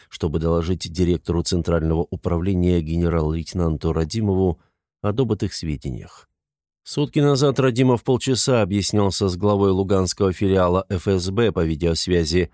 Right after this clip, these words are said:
на повышенных тонах, практически матом, требуя выяснить, что за сумасшедшая самоходка болтается вдоль фронта и стреляет по целям,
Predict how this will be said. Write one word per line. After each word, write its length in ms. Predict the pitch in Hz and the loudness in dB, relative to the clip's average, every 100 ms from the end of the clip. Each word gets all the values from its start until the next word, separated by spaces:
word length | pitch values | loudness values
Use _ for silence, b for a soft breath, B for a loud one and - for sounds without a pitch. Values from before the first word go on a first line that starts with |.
| _ | _
на 140 | - 98 | -4 -2
повышенных 580 | 95 90 85 90 87 - | 0 0 0 -2 -2 0
тонах, 460 | 101 123 131 - | 0 0 -2 -4
практически 640 | - 104 107 107 104 - 113 | -6 -6 -4 -6 -6 -4 0
матом, 440 | 107 101 101 95 _ _ _ _ | 0 2 0 -2 _ _ _ _
требуя 580 | 131 151 120 120 117 107 | -4 -2 2 2 4 2
выяснить, 680 | 123 117 101 113 104 - - | 2 0 0 -2 -2 -4 -10
что 220 | - 120 | -2 0
за 160 | 104 | 0
сумасшедшая 680 | 101 110 107 - 101 - 104 | 0 0 -2 0 -2 0 0
самоходка 640 | 101 110 104 - 113 - 107 | 0 0 0 0 -4 -2 0
болтается 640 | 104 104 107 101 90 101 | 2 0 2 0 2 -2
вдоль 260 | 90 101 95 | 0 0 -2
фронта 460 | - 104 101 95 | -2 0 0 0
и 100 | 101 | 0
стреляет 640 | 90 - 104 98 98 92 - | -2 -2 -2 0 0 0 0
по 120 | 98 | -4
целям, 460 | - 143 117 104 | 0 2 2 0